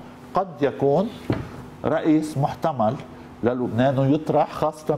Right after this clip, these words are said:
إنه الجيش عنده أدوار، مش دور، أدوار كبيرة، وبالمناقبية اللي عنده إياها جوزيف عون ت-، تعمل منه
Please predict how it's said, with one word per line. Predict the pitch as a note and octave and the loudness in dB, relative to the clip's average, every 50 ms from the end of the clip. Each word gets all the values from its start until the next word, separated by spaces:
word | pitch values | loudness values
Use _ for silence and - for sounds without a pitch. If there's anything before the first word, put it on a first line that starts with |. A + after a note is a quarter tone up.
| G#2+ - | 0 -2
إنه | C3 B2+ B2 B2 B2 B2 B2 - - | 0 0 2 2 4 4 2 0 0
الجيش | - B2+ A2+ G#2 G2+ C#3+ D3+ E3 D#3+ - - | 0 2 2 4 4 2 2 0 -4 -4 -2
عنده | C#3+ D#3 D#3 C#3+ D3 C#3 - | 0 0 4 4 4 4 4
أدوار، | D3 B2+ G#2+ A#2 C3+ F3 F#3+ F#3+ E3 C3 - - - - | 2 2 2 4 4 6 6 4 4 2 0 -4 -2 -2
مش | D#3 - - C#3 | -2 -2 0 0
دور، | D3 C#3+ C3 B2 A#2+ B2 - - - - - - - - - | 2 2 2 0 -2 -4 -6 -10 -14 -16 -18 -18 -16 -2 -2
أدوار | B2 B2+ B2 C3+ D3+ D#3 D#3 D3+ B2+ | -2 0 2 2 2 2 2 2 0
كبيرة، | B2 - A#2 A#2+ B2 B2 B2+ C#3+ E3+ F#3 | -2 0 2 4 4 6 6 6 4 4
وبالمناقبية | - C#3 C#3 E3 F#3 F3+ F3 E3 C3+ C#3+ - - D3 B2 B2+ C3 C3+ B2+ | 4 4 4 4 4 4 2 2 0 -2 0 0 2 2 4 4 4 4
اللي | A2 F#2+ | 4 2
عنده | G2 G#2 F#2+ A2 | 0 0 2 2
إياها | G#2+ A2 A2+ A2+ G#2+ G#2 G2 | 4 4 4 2 2 0 -2
جوزيف | F#2 G2 F#2+ F#2+ G#2+ G2 - G#2 | -2 -2 -2 -2 -2 -2 0 0
عون | G2+ A2+ C3 E3 F#3+ - - - - - - - - - | 0 2 2 2 0 -2 -6 -14 -18 -18 -20 -20 -4 -2
ت-، | D3+ D#3 A#2+ G#2+ - | -2 0 0 -2 -2
تعمل | D3+ D3+ D#3+ C#3+ B2 A2 G#2 G2+ | 0 0 0 2 2 2 2 2
منه | A2+ C3+ C3+ B2+ A#2 A#2 B2+ D#3 | 0 0 0 0 2 2 2 2